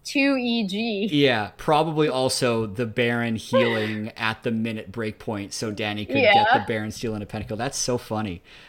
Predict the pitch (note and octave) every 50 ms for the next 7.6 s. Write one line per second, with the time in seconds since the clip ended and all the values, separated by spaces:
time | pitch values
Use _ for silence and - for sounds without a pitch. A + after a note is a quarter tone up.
0 | - - G#2+ A2+ A2+ A2+ - - - - - - F3 A#3 - E4+ - B3 A3+ A#3+
1 | C#4 C4+ E4+ - - G3+ E3+ D3 B2+ C#3 C#3 C#3 C#3+ C#3+ C#3+ D3 - D3 C#3 C3
2 | B2+ B2 - B2+ B2+ - - C3 A#2+ G#2+ - - C3 A#2+ A2 - - A2 B2 C#3
3 | - A#2+ G#2+ G#2+ G#2 - - G#2+ G2+ - - A3+ - - E4 - - - D#3 D#3+
4 | D3 G#2 F#2 A2 A#2 - - - _ _ _ _ _ _ - - - _ _ _
5 | - A#2+ A#2+ A#2+ A#2+ A#2 A#2 A#2 A2+ A2+ A#2 G#2 - G#2+ C3 B2+ A#2 G#2 - C#3+
6 | D#3 E3+ F#3 - - - - - - _ _ _ _ _ _ _ _ _ - D#3+
7 | D#3+ C#3+ A#2+ A#2+ C#3+ D3 C#3 B2 A2+ A2+ -